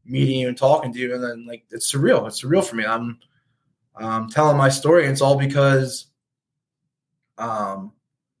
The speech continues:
I finally stopped being a lazy piece of shit and wanted more for myself. And unfortunately, this is gonna sound harsh, but being fat comes down to being lazy. And there is no, like,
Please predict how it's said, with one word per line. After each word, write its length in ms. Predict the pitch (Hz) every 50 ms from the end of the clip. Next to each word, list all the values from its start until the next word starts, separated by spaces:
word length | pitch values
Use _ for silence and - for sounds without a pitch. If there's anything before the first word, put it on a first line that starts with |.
| _ _ _ _ _ _ _ _ _ _ _ -
I 80 | 117 113
finally 500 | - - 143 135 135 135 135 135 135 127
stopped 380 | - - 139 131 127 123 123
being 160 | 131 127 123 123
a 20 |
lazy 300 | 123 123 123 127 123 120
piece 280 | 117 - - 123 117 -
of 80 | 113 -
shit 360 | - - 127 135 143 - 107
and 80 | 110
wanted 220 | 123 127 127 123 117
more 240 | 117 120 123 131 139
for 160 | 139 - - -
myself. 560 | 95 101 - - - - 71 - - - - _ _ _ _ _ _ _ - - - _ _ -
And 420 | 127 131 127 123 117 113 104 113 - _ _ _ _ _ _ _ -
unfortunately, 720 | 127 120 - - 143 143 143 143 - 190 190 202 214 220 196
this 220 | 147 135 139 131
is 60 | 127
gonna 160 | - 127 123
sound 280 | 123 - 131 117 113 113
harsh, 520 | 113 120 120 131 147 180 202 - - - - _ -
but 380 | 127 120 117 - - _ _
being 300 | - 131 127 127 135 139
fat 540 | 135 135 - - 123 117 123 151 175 170 -
comes 320 | - 123 117 120 117 - -
down 420 | - 110 110 110 113 120 131 127
to 80 | 117 107
being 300 | - 104 107 110 110 110
lazy. 460 | 123 147 165 139 - - - - _ _ _ _ _ _ _ _ _ _ _ _ _ _ _ _ _ _ _ _ _ _ _ _ -
And 460 | 104 104 101 98 98 92 98 104 - -
there 140 | - 135 143
is 220 | 156 175 180 180
no, 180 | 208 202 190 185
like, 260 | 180 156 156 143 -